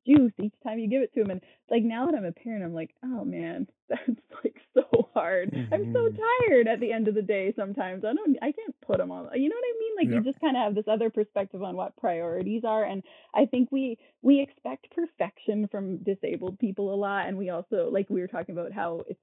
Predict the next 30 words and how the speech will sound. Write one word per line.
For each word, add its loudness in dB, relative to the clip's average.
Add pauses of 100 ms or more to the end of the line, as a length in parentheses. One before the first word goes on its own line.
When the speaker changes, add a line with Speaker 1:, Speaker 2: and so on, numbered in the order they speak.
Speaker 1:
so 2
not -6
okay -2
for -8
someone -6
to -6
have -6 (500)
a 2 (180)
tenna 0
if -4
they're -4
disabled, 0
but, -4
like, -6
you 0
know, -6
this -8 (460)
fifty-five-year-old 0
executive's -6
wearing -12
one -2
Speaker 2:
Yep. 6
Speaker 1:
and 0
no -8
one -8
knows, -6
and -8
it's -8
totally 4
fine. -2